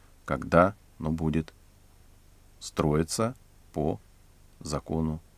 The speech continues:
Божию. Мы знаем, что не бывает действительно государства идеального,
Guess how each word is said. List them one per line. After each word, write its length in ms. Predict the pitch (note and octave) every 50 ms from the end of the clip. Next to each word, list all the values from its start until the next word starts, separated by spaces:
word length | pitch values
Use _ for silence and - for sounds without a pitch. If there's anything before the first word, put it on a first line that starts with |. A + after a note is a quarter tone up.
| - -
Божию. 440 | D2+ C#2+ D2 C#2 B1 A#1 - - - - - - - - - - - - - - - - - - - - - - - - - - - - - - - - - - - - - - - - - - - - - -
Мы 100 | F#3+ F3
знаем, 300 | D#3+ F#3+ E3+ D3 B2 A2
что 180 | - - B2
не 100 | A2 A#2
бывает 520 | A#2 C3 C3+ C3 A#2 G2 F2 E2 D#2 - - - - -
действительно 800 | - F2+ - - - G#2 F#2+ - F#2 E2+ E2 E2 D#2+ D#2 D2+ - - - - - - - - - - - - - - - - - - - - -
государства 760 | F2+ F#2 - - G2+ F#2 G2 F2+ E2 - - - D#2+ D#2 -
идеального, 680 | - D#2+ D#2+ F2+ F2+ F#2+ A2 B2+ B2 A#2+ A2+ A2 A2